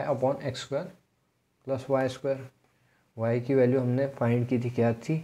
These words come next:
r cos theta from equation A, r cos theta, सॉरी r sin theta था, x की वैल्यू थी r cos theta from equation number capital A, देखो r sin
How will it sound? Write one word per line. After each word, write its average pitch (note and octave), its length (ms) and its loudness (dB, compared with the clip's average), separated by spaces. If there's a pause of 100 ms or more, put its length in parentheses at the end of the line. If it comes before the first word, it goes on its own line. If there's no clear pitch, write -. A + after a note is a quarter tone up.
(300)
r A#2+ 160 0 (120)
cos B2 240 2
theta C3 240 0 (120)
from A#2+ 280 -4
equation A#2 460 -2
A, C3+ 100 -2 (760)
r G#2+ 260 -6 (420)
cos A#2 320 -6 (540)
theta, A#2+ 360 -4 (1300)
सॉरी C#3+ 200 2 (120)
r C#3+ 80 6 (100)
sin C3 260 2
theta C3 280 2
था, C3 120 -4 (1080)
x B2 200 -8
की C3+ 120 -4
वैल्यू A#2+ 380 0
थी C3 140 4
r A#2+ 60 4 (120)
cos B2 180 2
theta B2+ 240 0
from B2 280 2
equation B2 400 -2
number A#2+ 220 0 (100)
capital A#2 400 0
A, B2 60 -2 (440)
देखो B2+ 240 -8 (640)
r G#2 360 -12 (160)
sin G#2+ 480 -6